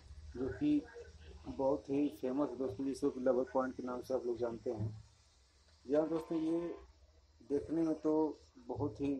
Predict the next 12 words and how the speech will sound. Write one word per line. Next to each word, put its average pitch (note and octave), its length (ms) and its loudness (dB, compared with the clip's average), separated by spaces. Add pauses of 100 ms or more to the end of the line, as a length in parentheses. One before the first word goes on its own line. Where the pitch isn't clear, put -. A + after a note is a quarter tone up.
(140)
खतरनाक C3 520 -2
जगह A#2+ 200 -4
है A2+ 100 -6
दोस्तों, A2 360 -4 (440)
क्योंकि - 260 -4
ये D#3 140 2
समंदर C3+ 480 0
से C#3+ 260 2 (760)
घिरा A#2+ 320 4
हुआ B2 200 6
है A2+ 80 2
दोस्तों। A#2+ 400 -4